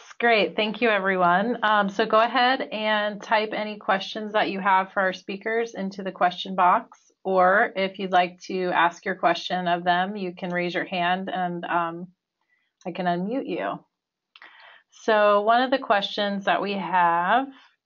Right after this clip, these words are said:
probably for Jordan, do I have to already have a management plan or management actions in order to use the tool?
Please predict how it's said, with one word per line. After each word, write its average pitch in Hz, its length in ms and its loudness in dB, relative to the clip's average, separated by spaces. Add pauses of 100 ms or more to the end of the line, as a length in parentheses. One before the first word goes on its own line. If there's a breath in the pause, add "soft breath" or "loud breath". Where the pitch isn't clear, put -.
(380)
probably 190 380 0
for 185 160 -2
Jordan, 185 760 0 (260)
do 208 120 2
I 208 100 2
have 240 280 2
to 233 60 4
already 220 440 4
have 190 260 0
a 190 80 -4
management 190 640 -6
plan 180 500 -4
or 190 160 -2
management 185 480 -4
actions 175 480 -6
in 175 280 -8
order 180 280 -4
to 180 120 -14
use 175 280 -8
the 165 100 -8
tool? - 440 -18